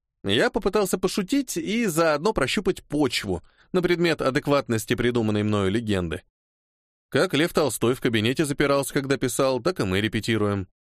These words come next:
«Сутками?» — подозрительно нахмурилась Лариска, склонив голову на бок. «Нет, просто с утра и до позднего вечера».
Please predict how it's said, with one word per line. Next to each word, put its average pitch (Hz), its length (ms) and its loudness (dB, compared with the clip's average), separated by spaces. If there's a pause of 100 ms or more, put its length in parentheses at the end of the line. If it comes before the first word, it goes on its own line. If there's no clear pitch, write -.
(720)
«Сутками?» — 131 580 0 (720)
подозрительно 110 640 0
нахмурилась 101 580 -2
Лариска, 156 520 0
склонив 151 460 0
голову 120 300 2
на 110 200 0
бок. - 200 -6 (1000)
«Нет, 90 880 -2 (340)
просто 107 400 -2
с - 120 -6
утра 104 320 0
и 113 80 -2
до 92 100 -2
позднего 101 400 -2
вечера». 104 500 -4